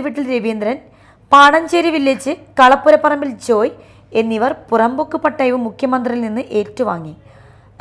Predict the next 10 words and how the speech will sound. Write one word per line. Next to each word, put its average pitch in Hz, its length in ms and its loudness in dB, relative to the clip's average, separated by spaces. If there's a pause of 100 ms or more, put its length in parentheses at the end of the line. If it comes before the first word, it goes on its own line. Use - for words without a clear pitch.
റവന്യൂ 233 340 2
മന്ത്രി 240 240 0 (160)
കെ 226 80 4 (100)
രാജൻ 240 260 0 (140)
അധ്യക്ഷനായി. 180 640 -8 (440)
രണ്ടായിരത്തി 220 400 2
ഇരുപത്തിനാല് 262 440 -2 (140)
മാർച്ച് 226 340 -2 (180)
ഒന്ന് 226 260 -4
മുതൽ 190 200 -4